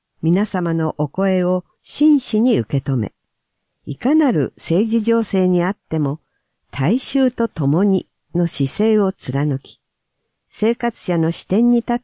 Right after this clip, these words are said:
た政策実現に全力で取り組んでまいります。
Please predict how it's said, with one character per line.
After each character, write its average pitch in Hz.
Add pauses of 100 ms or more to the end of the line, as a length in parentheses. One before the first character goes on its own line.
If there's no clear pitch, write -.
(120)
た 151
政 175
策 214
実 165
現 185
に 175 (440)
全 123
力 269
で 269 (100)
取 110
り 139
組 190
ん 190
で 185
ま 156
い 143
り 131
ま 104
す。 -